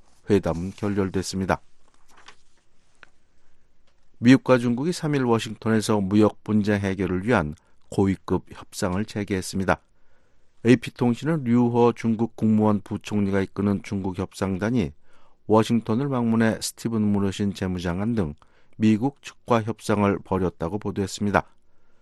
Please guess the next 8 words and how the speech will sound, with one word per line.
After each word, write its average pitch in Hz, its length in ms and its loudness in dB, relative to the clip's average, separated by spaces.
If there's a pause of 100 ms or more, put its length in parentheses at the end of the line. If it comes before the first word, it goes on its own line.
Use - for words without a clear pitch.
(320)
지난해 123 400 4
서로에 139 360 -2
대한 120 360 0
관세 107 400 0
부과 104 220 0
등으로 101 400 2
무역 95 380 0
갈등이 95 440 -2